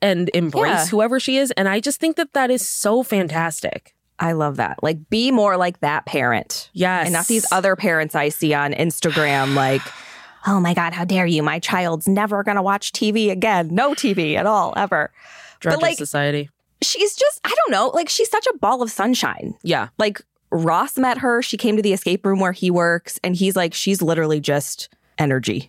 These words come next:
Speaker 2: <laughs>
Speaker 1: Yeah.
Speaker 2: She's like
Speaker 1: Yeah.
Speaker 2: a ball of energy.
Speaker 1: Yeah, and, like, positive energy. Like, she's got the energy
Speaker 2: Yeah.
Speaker 1: where it just kind of makes you feel better. And
Speaker 2: Yeah,
Speaker 1: that's
Speaker 2: that's
Speaker 1: invaluable.
Speaker 2: only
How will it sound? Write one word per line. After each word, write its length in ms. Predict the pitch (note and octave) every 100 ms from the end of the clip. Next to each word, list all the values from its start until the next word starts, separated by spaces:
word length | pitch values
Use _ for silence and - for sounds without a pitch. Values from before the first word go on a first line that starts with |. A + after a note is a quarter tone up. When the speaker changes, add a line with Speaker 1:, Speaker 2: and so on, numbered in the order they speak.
| E4
Speaker 2:
<laughs> 100 | -
Speaker 1:
Yeah. 160 | D#3+
Speaker 2:
She's 220 | G4 G#4
like 160 | - D4
Speaker 1:
Yeah. 180 | - G#3
Speaker 2:
a 40 |
ball 280 | E3+ F3+ E3+
of 80 | E3+
energy. 600 | - D#3 D#3 D3 D3+ A3 - -
Speaker 1:
Yeah, 260 | A#3 E4+ A#3+
and, 140 | B3
like, 180 | C4+ B3+
positive 440 | - C4+ E4+ D4 F#3
energy. 280 | D#3+ D#3+
Like, 160 | D#3+ F#3+
she's 200 | - B3+
got 280 | D#4+ D#4 D#4+
the 100 | C#4
energy 220 | B3 A#3+
Speaker 2:
Yeah. 160 | G#3+ E3+
Speaker 1:
where 340 | F#3 F3+ F3 -
it 160 | G#3+
just 240 | - G#3+ -
kind 220 | B3 A#3+
of 160 | A3+ F3+
makes 320 | F#3+ F#3 -
you 160 | E3 F#3
feel 260 | - B2
better. 440 | A#2 G#2+ - - - _
And 140 | F#3 G3
Speaker 2:
Yeah, 120 | B3+
Speaker 1:
that's 520 | A#3 - - - - _ -
Speaker 2:
that's 140 | C4
Speaker 1:
invaluable. 420 | B3+ E3 A3 A3+ C4+ C4
Speaker 2:
only 160 | C4